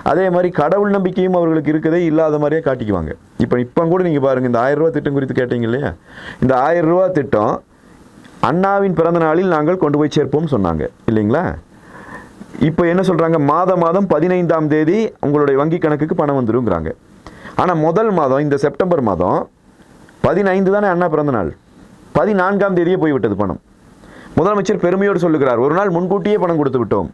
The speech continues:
என்று சொல்லுகிறார். அதைவே விளம்பரம் பண்ணுகிறார்கள். ஏன் ஒரு நாள் முன்கூட்டி போச்சு? ஏனென்றால், பதினாலாம் தேதி அமாவாசை.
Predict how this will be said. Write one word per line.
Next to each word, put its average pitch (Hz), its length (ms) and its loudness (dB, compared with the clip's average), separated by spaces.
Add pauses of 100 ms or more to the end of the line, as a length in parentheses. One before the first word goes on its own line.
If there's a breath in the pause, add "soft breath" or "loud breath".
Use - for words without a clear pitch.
(120)
என்று 185 180 -2
சொல்லுகிறார். 120 420 -2 (280)
அதைவே 175 260 2
விளம்பரம் 170 400 0
பண்ணுகிறார்கள். 104 440 0 (340 loud breath)
ஏன் 214 180 0
ஒரு 202 160 0
நாள் 190 100 0
முன்கூட்டி 151 320 0
போச்சு? 123 300 -4 (2250 loud breath)
ஏனென்றால், 185 360 2
பதினாலாம் 185 400 2
தேதி 165 140 0
அமாவாசை. 147 460 0